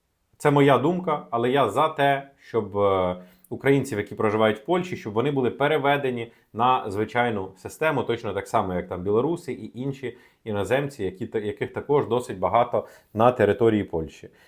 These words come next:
Я думаю, що переважна більшість українців від цього не постраждає.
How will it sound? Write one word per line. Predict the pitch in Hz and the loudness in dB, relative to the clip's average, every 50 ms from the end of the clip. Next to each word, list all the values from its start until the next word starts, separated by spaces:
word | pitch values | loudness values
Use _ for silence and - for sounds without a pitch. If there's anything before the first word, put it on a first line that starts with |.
| _ _ | _ _
Я | - 113 147 156 | 2 6 6 6
думаю, | 151 147 147 135 123 120 113 | 8 6 4 4 4 2 2
що | - - - 117 107 101 98 95 92 90 - | 0 0 4 6 8 8 8 8 6 6 6
переважна | 120 127 135 143 127 117 117 | 6 8 8 8 8 6 0
більшість | 110 120 113 - 110 95 - | -2 -4 -4 -6 -8 -10 -10
українців | 110 - 110 113 110 107 - 107 92 | -12 -6 -4 -4 -4 -4 -6 -8 -10
від | 95 92 - | -10 -4 0
цього | 107 101 | 0 0
не | 98 107 | 0 -2
постраждає. | 110 127 123 - - 135 135 135 156 180 190 196 185 180 180 | -4 -6 -8 -8 -4 -6 -4 0 2 2 2 2 0 -2 -6